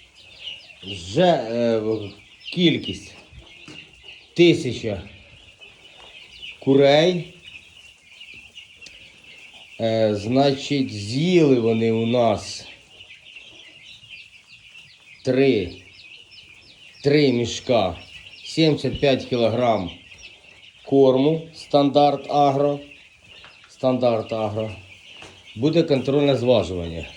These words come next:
Температура. Температура.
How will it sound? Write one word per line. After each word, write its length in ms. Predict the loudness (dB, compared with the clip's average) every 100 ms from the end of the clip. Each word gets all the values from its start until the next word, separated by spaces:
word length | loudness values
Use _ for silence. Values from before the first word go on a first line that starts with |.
| -20 -20 -20 -20 -20 -20 -20 -20 -20 -20 -20 -20 -20 -20 -20 -20 _ -12 -6
Температура. 840 | -2 0 0 0 2 2 2 -2 -10 -20 -20 -20 -20 -20 -20 -20 -20 -20 -18 -16 -18 -18 -20 -20 -20 -20 -20 -20 -20 -20 -20 -20 -4
Температура. 920 | -2 0 0 2 0 -2 -2 -2 -2